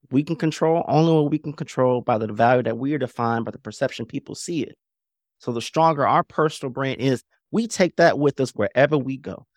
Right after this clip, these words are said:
Now, I can't speak for no one else on this panel or for anyone's watching or in the replay, but for me, I've been through some things, and we all know the struggle that we don't gotta talk about, but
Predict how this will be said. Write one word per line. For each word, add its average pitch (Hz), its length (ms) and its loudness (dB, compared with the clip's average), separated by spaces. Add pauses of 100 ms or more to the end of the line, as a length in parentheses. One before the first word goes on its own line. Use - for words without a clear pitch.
(140)
Now, 120 120 0
I 135 80 6
can't 202 200 0
speak - 220 -4
for 147 100 2
no 147 140 2
one 190 240 -4
else 180 220 -4
on 156 100 -2
this 170 160 -6
panel 180 380 -2 (220)
or 110 100 -12
for 110 100 -2
anyone's 165 300 2
watching 170 400 2
or 165 100 0
in 165 60 0
the 170 80 0
replay, 160 340 0
but 135 160 -4
for 135 100 -4
me, 226 320 2 (560)
I've 247 160 2
been 175 140 -2
through 156 120 -2
some - 140 -8
things, 139 280 0
and 127 80 0
we 165 120 4
all 190 160 4
know 196 120 2
the 196 80 -2
struggle 185 300 0
that 131 100 2
we 151 100 0
don't 175 120 -2
gotta 180 160 2
talk 170 180 -2
about, 185 180 -2
but 135 180 0